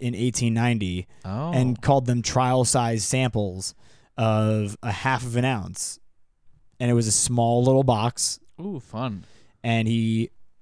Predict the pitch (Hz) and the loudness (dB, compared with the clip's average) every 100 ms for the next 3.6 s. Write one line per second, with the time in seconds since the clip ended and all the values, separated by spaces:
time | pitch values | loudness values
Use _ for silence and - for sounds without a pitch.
0 | _ _ _ - 139 135 151 147 131 123 | _ _ _ 0 2 2 4 4 2 0
1 | 123 123 - - 160 147 123 - 160 156 | 0 0 0 0 2 2 0 2 0 2
2 | 120 110 113 110 123 113 - - - 139 | 2 2 0 0 2 0 0 -4 -2 0
3 | 143 123 110 110 92 - | 0 0 0 -2 -2 -8